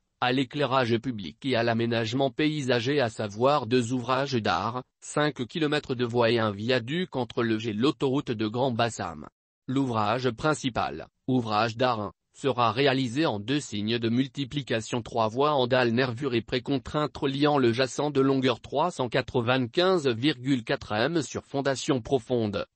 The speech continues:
l'aménagement d'un giratoire au sol avec les raccordements des quatre axes, à savoir le boulevard Valéry Giscard d'Estaing, la rue Atlantique, l'autoroute Grand Bassam et la voie express de l'aéroport d'Abidjan.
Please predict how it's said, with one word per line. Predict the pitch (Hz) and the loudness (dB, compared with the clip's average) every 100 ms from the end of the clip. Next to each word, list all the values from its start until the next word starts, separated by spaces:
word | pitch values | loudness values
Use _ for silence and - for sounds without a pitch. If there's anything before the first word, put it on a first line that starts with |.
| - | -4
l'aménagement | 123 123 131 131 123 127 123 | 2 4 4 2 2 2 0
d'un | 120 110 | 0 -2
giratoire | 107 135 107 98 110 117 107 | 0 0 0 -2 0 0 0
au | 110 | -2
sol | - 117 151 | 0 0 2
avec | 139 117 123 | 0 -2 0
les | 117 | 0
raccordements | 110 104 123 117 120 120 | 0 0 0 2 2 2
des | 104 104 | 0 -2
quatre | 180 - 139 | -4 -2 -2
axes, | 139 - | -2 -4
à | 110 | -6
savoir | - 127 123 117 117 | 0 2 2 2 2
le | 120 | 2
boulevard | 143 160 127 120 127 | 4 4 2 0 0
Valéry | 127 117 127 165 | 2 2 0 -2
Giscard | 127 135 - 104 98 110 | -2 -6 -4 -4 -4 -6
d'Estaing, | 98 85 - 160 170 _ - 110 147 _ - | -8 -8 -6 -6 -6 _ -12 -12 -12 _ 0
la | 123 | 0
rue | 110 113 | 2 2
Atlantique, | 120 - 107 - 82 104 113 147 _ - | 2 0 -4 -6 -10 -10 -6 -6 _ -4
l'autoroute | 131 143 120 101 120 - 147 | 0 0 0 0 0 0 -2
Grand | 113 123 151 | -2 0 2
Bassam | 135 117 95 104 147 | 2 0 0 0 0
et | 139 | 0
la | 117 | 0
voie | 117 113 | 2 2
express | 110 - 151 139 | 0 -4 -4 0
de | 117 | 0
l'aéroport | 117 135 151 120 120 113 156 127 | 2 4 4 2 2 2 2 2
d'Abidjan. | 123 117 123 110 113 | 0 -2 -6 -6 -8